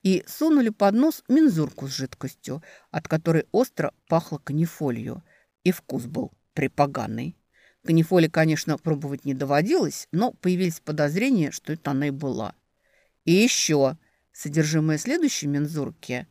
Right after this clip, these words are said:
заморозило рот и горло. Демьян только и сумел, что просипеть: «Что вы?»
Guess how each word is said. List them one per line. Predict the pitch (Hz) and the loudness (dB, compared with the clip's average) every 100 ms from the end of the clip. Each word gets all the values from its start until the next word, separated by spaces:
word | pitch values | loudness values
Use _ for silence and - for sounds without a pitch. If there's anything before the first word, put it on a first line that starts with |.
| _ | _
заморозило | 165 165 175 214 294 254 226 208 | -2 2 4 4 2 2 2 2
рот | 302 - | 0 -2
и | 233 | -4
горло. | 220 165 151 127 131 160 - - _ | 0 0 0 -2 -6 -10 -16 -20 _
Демьян | 151 185 214 277 320 - | -4 0 4 6 4 2
только | - 269 262 | -2 -2 0
и | 262 | -2
сумел, | 262 240 147 | 2 2 2
что | - 147 | -2 -10
просипеть: | - 151 - 170 156 131 - - _ _ _ - | -6 -6 -4 -4 -2 -4 -6 -20 _ _ _ -14
«Что | - - 143 143 143 | -12 -4 2 2 4
вы?» | 156 160 | 4 4